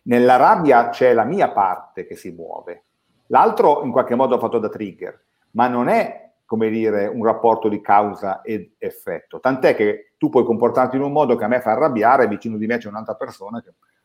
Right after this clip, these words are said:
alla quale non dà fastidio quello che tu fai. Quindi è chiaro <laughs> che è l'elemento personale, biografico,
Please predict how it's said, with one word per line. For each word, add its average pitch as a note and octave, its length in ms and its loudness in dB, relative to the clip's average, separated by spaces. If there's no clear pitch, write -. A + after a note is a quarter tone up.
alla G2+ 240 0
quale G#2+ 220 2
non G2 160 -6
dà A#2+ 160 2
fastidio G2+ 440 -4
quello F#2 180 -6
che F#2 80 -14
tu F#2 120 -12
fai. D#2+ 220 -6
Quindi C3 300 2
è B2 120 2
chiaro C#3+ 680 2
<laughs> - 100 -20
che A#2+ 360 4
è A#2+ 40 4
l'elemento B2 640 2
personale, A2+ 760 0
biografico, A#2+ 1000 0